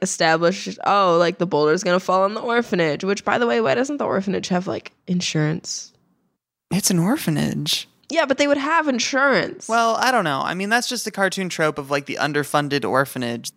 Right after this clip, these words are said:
Speaker 1: Yeah, so you'd think that they would get the insurance money
Speaker 2: I don't,
Speaker 1: back.
Speaker 2: I don't have
Speaker 1: That would be
Speaker 2: the
Speaker 1: the ideal
Speaker 2: answers, Reed.
Speaker 1: situation.
Speaker 2: I don't know.
Speaker 1: Okay.
Speaker 2: I don't
Speaker 1: I'm
Speaker 2: know.
Speaker 1: just saying. They would get the insurance money back. They could build a better home. They could afford better things.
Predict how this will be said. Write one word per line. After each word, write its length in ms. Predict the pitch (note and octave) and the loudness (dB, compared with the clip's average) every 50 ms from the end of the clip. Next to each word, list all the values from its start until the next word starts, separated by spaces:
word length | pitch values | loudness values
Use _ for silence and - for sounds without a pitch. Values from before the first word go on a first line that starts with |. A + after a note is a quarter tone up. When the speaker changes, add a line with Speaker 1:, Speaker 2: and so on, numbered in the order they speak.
| _ _ _ _ - | _ _ _ _ -2
Speaker 1:
Yeah, 180 | F#4+ G4+ F#4 D#4 | 0 2 2 2
so 140 | - - | 0 0
you'd 240 | C#4 C4+ C#4 C4+ B3 | 0 0 0 -2 -4
think 300 | - - C#4 C#4+ D4 C#4 | -2 -2 -2 -2 0 0
that 300 | - C#4 C4 - - - _ _ | 0 0 0 0 -4 -20 _ _
they 220 | - A#3 A#3 B3 B3+ | -12 0 0 0 0
would 160 | B3+ A#3 A#3+ | 0 -2 -4
get 100 | B3+ C4+ | -4 -4
the 100 | C4 B3+ | -2 -4
insurance 480 | A#3+ A3+ - - B3 C4+ D4+ D4+ - | -2 0 0 0 0 0 0 -2 -2
money 200 | C4+ G#3 G3+ F#3+ | 0 2 2 2
Speaker 2:
I 20 | F#3 | 2
don't, 60 | E3 | 2
Speaker 1:
back. 380 | D#3+ D3+ D3 C#3+ C#3+ E3 G#3+ G#3+ | 4 4 4 4 4 4 2 0
Speaker 2:
I 100 | - D#3+ | -2 -6
don't 160 | D#3+ D#3 D3 | -6 -4 -4
have 320 | C#3+ C3+ C3+ B2+ B2+ - - | -4 -4 -4 -4 -6 -6 -2
Speaker 1:
That 120 | - A#3+ | 0 0
would 100 | B3+ A#3+ | 0 2
be 120 | C4 B3+ | 0 0
Speaker 2:
the 100 | B3+ B3+ | 0 2
Speaker 1:
the 100 | C4 C4 | 2 2
ideal 320 | B3+ A#3+ - - A#3+ B3 B3+ | 2 0 0 -2 0 2 2
Speaker 2:
answers, 140 | C4+ C4 - | 2 2 0
Reed. 100 | A#3+ B3 | 0 0
Speaker 1:
situation. 280 | B3 A#3+ A#3+ A#3+ B3 C4+ | 0 2 2 2 4 4
Speaker 2:
I 40 | C#4+ | 2
don't 140 | - F3+ F#3 | 2 2 4
know. 400 | G3 A#3 B3 G#3 D3+ C3 C3+ - - _ - - | 4 4 2 2 0 -2 -6 -8 -16 _ -6 -4
Speaker 1:
Okay. 400 | G3+ G#3 G#3 G3 D3+ C#2+ A#1+ - | -4 -2 0 0 -2 -2 -2 -6
Speaker 2:
I 80 | - D#3 | -10 -10
don't 140 | E3 E3+ F#3+ | -6 -2 0
Speaker 1:
I'm 60 | A#3 | 0
Speaker 2:
know. 40 | A#3+ | 0
Speaker 1:
just 140 | A3+ - - | 0 0 0
saying. 320 | E3+ D#3+ D#3 - - F#3 | 0 0 0 0 -2 0
They 80 | F#3 F#3+ | 0 0
would 100 | F#3+ - | 2 2
get 100 | G3 G3+ | 0 0
the 80 | A3+ A3+ | 2 0
insurance 360 | A3+ - G#3+ F#3 F#3 F#3 - | 2 2 2 2 2 2 2
money 140 | G3 F3 E3+ | 2 2 4
back. 220 | E3 D#3 F3+ - | 4 2 2 0
They 80 | - F3 | -2 -2
could 160 | F3 E3 F#3 | -2 0 2
build 180 | D#3+ F3 F#3+ | 2 4 4
a 20 | G#3 | 4
better 200 | A3+ G#3 G#3 G#3 | 2 2 2 2
home. 260 | F#3+ E3 D#3 D#3 D#3 | 2 4 4 2 2
They 100 | D#3+ D#3 | 0 -2
could 120 | - E3+ | 0 0
afford 360 | D#3 E3+ - - E3 F3+ G3 A#3 | -2 -2 0 0 2 2 4 4
better 220 | F#3+ F#3 F3+ F#3 | 4 4 4 2
things. 680 | - - G3+ G#3 F#3 E3+ D#3+ E3 F3 F#3+ - - - | 2 2 2 4 4 4 2 2 0 -4 -6 -10 -12